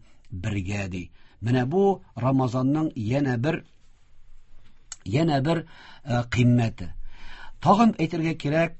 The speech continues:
э, Рамазан ае безнең Коръән ае. Шушы Кор-, э, Рамазан аенда безнең бөек китабыбыз, э, галәмнәргә һидаят чыганагы булган.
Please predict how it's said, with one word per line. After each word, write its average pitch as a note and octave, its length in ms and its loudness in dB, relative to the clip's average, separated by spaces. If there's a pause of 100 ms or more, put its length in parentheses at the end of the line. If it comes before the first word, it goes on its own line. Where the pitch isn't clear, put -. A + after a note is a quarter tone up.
(360)
э, B2 220 2
Рамазан B2+ 720 2
ае A#2+ 260 0
безнең A#2+ 540 -2 (280)
Коръән A#2+ 400 0
ае. G2+ 260 -4
Шушы F3 580 -2
Кор-, B2 180 -6 (100)
э, A2+ 460 -4
Рамазан A#2 480 0
аенда A2+ 360 -2
безнең A#2 380 -2
бөек G2 320 -4
китабыбыз, A2 680 -4 (960)
э, A#2 400 -2
галәмнәргә C3+ 1300 4 (280)
һидаят B2+ 680 2
чыганагы C#3 680 0
булган. G#2+ 560 -2